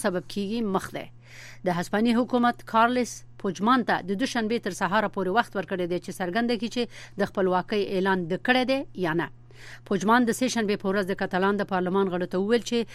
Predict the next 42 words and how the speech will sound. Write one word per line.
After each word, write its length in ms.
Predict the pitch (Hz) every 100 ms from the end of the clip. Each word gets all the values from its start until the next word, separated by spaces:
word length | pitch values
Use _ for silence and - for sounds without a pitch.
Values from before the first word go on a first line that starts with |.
| - -
د 100 | 202 185
جنجالي 400 | 180 190 190 247
ریفرنډم 440 | 233 - 190 190 214
د 100 | 185 180
نتیجې 320 | 196 170 196 196
په 60 | 170
بنیاد 340 | 180 202 214
یې 40 | 226
د 20 | 208 185
ازادۍ 320 | 180 180 190 -
فرمان 360 | 180 180 185 170
منلی 260 | 196 254 254
دی، 60 | 254 - - -
خو 60 | 180
غواړي 200 | 185 196 202
چې 60 | 208
پارلمان 400 | 190 180 185 202 -
خپله 220 | 180 175 -
پریکړه 300 | 202 196 180
څو 80 | 202 165
هفتې 200 | 180 - 170
وځنډوي 440 | 220 240 240 247 - - -
او 60 | 180 175
د 0 | 170
هسپانیې 380 | 180 - 185 208 196
سره 140 | 175 -
خبرو 300 | 175 208 214
ته 40 | 240 - - -
یو 100 | 190 185 - 180
آخري 280 | - 247 254
فرصت 400 | 185 - 180 - 165
ورکړ 240 | 156 170 -
شي. 120 | - - - - - - -
اروپایي 360 | 165 160 180 202
اتحادیه 400 | 190 170 180 202
د 80 | 190 180
متحد 320 | 185 180 208 180
هسپانیې 400 | 185 185 190 233
ملاتړ 300 | 233 226 247 208
کوي 180 | 254 247 - - 185
او 60 | 196
هیڅ 160 | 240